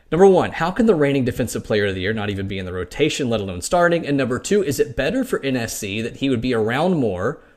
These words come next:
or better if he were getting more time with the national team?" A question that was touched on a bit, a bit earlier there at the end. But what about Walker? Why is he not broken in to Greg Berhalter's regular rotation?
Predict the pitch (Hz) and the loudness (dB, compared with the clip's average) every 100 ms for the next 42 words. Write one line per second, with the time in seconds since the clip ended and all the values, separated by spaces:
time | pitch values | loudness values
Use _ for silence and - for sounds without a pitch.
0 | _ - 185 113 139 127 123 127 147 123 | _ 4 6 6 4 4 2 2 2 0
1 | 113 110 104 98 101 - 95 98 98 98 | 2 0 -2 -4 -6 -6 -6 -4 -6 -4
2 | 147 190 180 117 92 98 90 87 110 - | -2 0 0 -4 -4 -6 -6 -6 -6 -6
3 | 98 90 - 92 - 90 87 92 - 110 | -10 -10 -10 -10 -8 -10 -8 -8 -8 -10
4 | 98 101 107 92 87 90 87 87 - 120 | -6 -2 -2 -2 -4 -4 -6 -6 -8 -6
5 | 107 92 - - - 147 196 226 233 175 | -6 -8 -12 -16 -6 0 2 2 0 -2
6 | 226 - - 113 185 269 220 190 143 143 | -4 -4 -6 -4 -4 -2 -2 -2 -2 -4
7 | 135 117 110 110 98 92 87 92 - - | -2 0 2 0 -6 -6 -8 -12 -16 -20
8 | - - 135 113 110 107 107 - 110 104 | -20 -4 0 2 2 0 0 0 0 0
9 | 120 107 101 - 98 - - 110 110 101 | 0 2 0 0 -4 -4 -2 0 0 0
10 | 92 87 - - - | -4 -6 -10 -16 -18